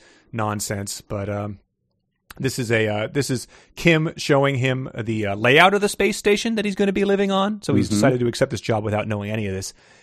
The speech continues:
Speaker 1: It actually, it is actually a pretty elaborate space station. It has everything on board that a small city has,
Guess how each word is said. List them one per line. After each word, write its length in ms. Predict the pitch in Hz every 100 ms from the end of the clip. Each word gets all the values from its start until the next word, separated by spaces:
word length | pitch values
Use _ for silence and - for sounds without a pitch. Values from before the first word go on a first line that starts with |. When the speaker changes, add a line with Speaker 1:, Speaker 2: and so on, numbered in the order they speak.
| _
Speaker 1:
It 120 | - 135
actually, 580 | 220 233 143 127 165 -
it 100 | 160
is 80 | 165
actually 340 | 220 - 180
a 60 | 160
pretty 280 | - 208 240
elaborate 500 | 170 185 226 175 107
space 320 | - 110 101
station. 460 | - 107 95 - 85 _ _ -
It 100 | 123
has 140 | 139 -
everything 380 | 156 208 196 180
on 120 | 180
board 260 | 120 117 123
that 100 | 127
a 60 | 123
small 280 | 135 131 143
city 280 | - 180 107
has, 360 | 98 87 -